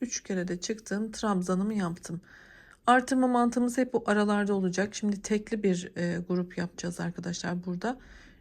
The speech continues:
İşte sonra şu köşeye ilerleyeceğiz. Hemen onu yapalım. Bakın bir, iki, üç, dört, beş. Beş zincir yaptım. Burayı bırakıyorum. Aldım. Şuraya köşe yapıyorum yine.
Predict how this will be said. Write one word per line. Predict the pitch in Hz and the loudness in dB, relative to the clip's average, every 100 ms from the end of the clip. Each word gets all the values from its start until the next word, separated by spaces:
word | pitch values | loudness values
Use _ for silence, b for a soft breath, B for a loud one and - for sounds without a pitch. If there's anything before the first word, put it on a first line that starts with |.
| B | B
İşte | - - | -20 -8
sonra | - 208 190 233 | -2 0 2 0
şu | 226 208 | -2 -2
köşeye | 208 190 202 196 | -2 0 0 0
ilerleyeceğiz. | - 180 175 - 180 196 180 214 247 - B B B B B B _ - | -2 -2 -2 -4 -6 -10 -6 -4 -4 -8 B B B B B B _ -8
Hemen | 247 214 | -2 0
onu | 208 190 | 0 0
yapalım. | 185 202 196 180 190 214 208 | 0 -2 -2 -2 -2 -6 -10
Bakın | 190 185 185 | -12 -6 -4
bir, | 185 190 - - | -4 -6 -10 -20
iki, | - - - 190 190 - | -20 -16 -8 -8 -8 -6
üç, | 190 190 - - - - | -6 -6 -14 -18 -14 -8
dört, | 185 180 - _ _ - - - - | -6 -8 -12 _ _ -20 -20 -16 -6
beş. | 185 196 214 - - _ _ _ _ - | -4 -4 -6 -10 -12 _ _ _ _ -6
Beş | 196 196 | -4 -2
zincir | - 214 214 | -2 0 2
yaptım. | 214 208 240 233 | 2 2 0 2
Burayı | 240 220 | 4 4
bırakıyorum. | 220 190 185 185 - 185 - B B B B B B B _ - _ | 4 2 0 -4 -4 -6 -12 B B B B B B B _ -20 _
Aldım. | 202 214 208 220 240 247 | 0 2 2 0 -2 -6
Şuraya | - 262 226 196 196 233 294 - - | -6 -2 0 0 0 -2 -6 -14 -4
köşe | - 233 220 | 2 2 2
yapıyorum | 190 - 180 175 175 | -4 -4 -4 -2 -2
yine. | 175 185 | -4 -6